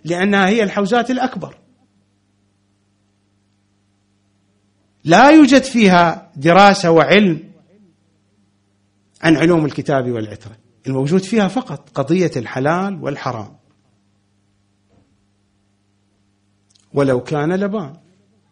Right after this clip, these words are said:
قصة دائما أنا أذكرها،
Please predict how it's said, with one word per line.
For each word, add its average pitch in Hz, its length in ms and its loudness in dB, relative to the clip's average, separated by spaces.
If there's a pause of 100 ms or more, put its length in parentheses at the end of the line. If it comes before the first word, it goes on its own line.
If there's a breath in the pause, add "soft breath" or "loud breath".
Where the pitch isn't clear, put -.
(920)
قصة 226 300 -2
دائما 165 680 -2
أنا 131 220 -6
أذكرها، 127 640 -4